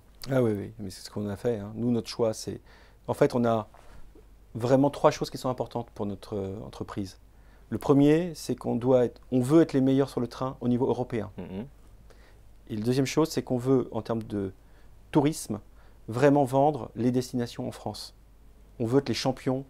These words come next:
Speaker 1: du tourisme français.
Speaker 2: La porte d'entrée pour
Speaker 1: Oui.
Speaker 2: rentrer en France.
Speaker 1: Et c'est important parce que, euh, pour des Allemands aujourd'hui, il n'y a pas de site internet qui vendent la France. Il n'y en a pas vraiment.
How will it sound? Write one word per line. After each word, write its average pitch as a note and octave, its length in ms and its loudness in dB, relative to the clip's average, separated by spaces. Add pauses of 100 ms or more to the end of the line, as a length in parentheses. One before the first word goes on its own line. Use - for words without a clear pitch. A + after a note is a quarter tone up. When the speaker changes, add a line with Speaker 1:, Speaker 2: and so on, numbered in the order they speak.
(320)
Speaker 1:
du A2 80 -6
tourisme A#2 400 -2
français. - 360 -10 (200)
Speaker 2:
La G#2 140 -4
porte B2+ 180 6
d'entrée A#2 460 0 (200)
pour A2+ 120 2
Speaker 1:
Oui. G#2+ 100 6
Speaker 2:
rentrer G#2+ 240 -2
en A2 60 0
France. - 360 -8
Speaker 1:
Et A#2 60 -2
c'est D#3+ 120 4
important D#3+ 380 4
parce C#3+ 180 -2
que, C3+ 160 0 (300)
euh, A2+ 180 4 (180)
pour D#3 140 2
des D3 180 6
Allemands D3+ 220 6
aujourd'hui, C#3 500 0
il - 40 -2
n'y C3 60 8
a C3+ 40 4
pas - 120 4
de - 80 -12
site - 380 -12 (640)
internet C#3 500 0 (240)
qui C3+ 120 -2
vendent C3 180 4
la B2 80 4
France. - 320 -8 (760)
Il C#3+ 40 4
n'y C#3+ 40 8
en - 20 8
a D3 40 6
pas E3 120 6
vraiment. D3 300 0